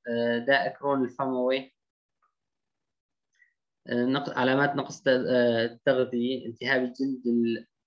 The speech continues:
الجلد المع-، آه، المعوي، الفرفوريات بسبب نقص ال-، عامل، آه، فيتا-، الفيتامين سي والفيتامين كاف، البروتين سي عفوًا والفيتامين كاف،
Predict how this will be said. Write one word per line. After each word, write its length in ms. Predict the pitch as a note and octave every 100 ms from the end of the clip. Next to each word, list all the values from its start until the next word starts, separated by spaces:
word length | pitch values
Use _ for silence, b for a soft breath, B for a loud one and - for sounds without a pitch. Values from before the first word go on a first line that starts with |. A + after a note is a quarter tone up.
| _
الجلد 320 | A#2+ C3 D3 C3
المع-، 440 | B2+ B2 B2+ -
آه، 400 | A#2+ A2+ - - -
المعوي، 640 | B2 C3 C3 C3 B2+ C3 - _ _ _ _ _ _ - - _ _ _ _ _ _ _ _
الفرفوريات 840 | C3 B2+ C3+ - B2+ B2+ C3+ C#3 -
بسبب 420 | A#2 B2+ B2 A#2+
نقص 440 | A#2+ B2 - - A#2+
ال-، 460 | A#2+ A#2 A#2 A#2 - _ _ _ _ _
عامل، 300 | A#2 B2 B2+
آه، 560 | A#2 - A#2+ A2 A2+ A#2
فيتا-، 300 | - A2 - _ -
الفيتامين 540 | D#2 A2+ - B2 C3 B2+
سي 320 | - C3 C3+
والفيتامين 640 | A#2+ A#2 A#2+ A#2 B2 B2
كاف، 380 | A#2+ A#2 C3+ - _ _ _ _ _ _ _
البروتين 560 | - A#2 A#2+ B2 A#2+ C#3+
سي 200 | - B2+
عفوًا 280 | B2 - C3+
والفيتامين 960 | A#2+ A#2 A#2 A#2 - - - A#2+ B2 A#2+
كاف، 320 | A#2 B2+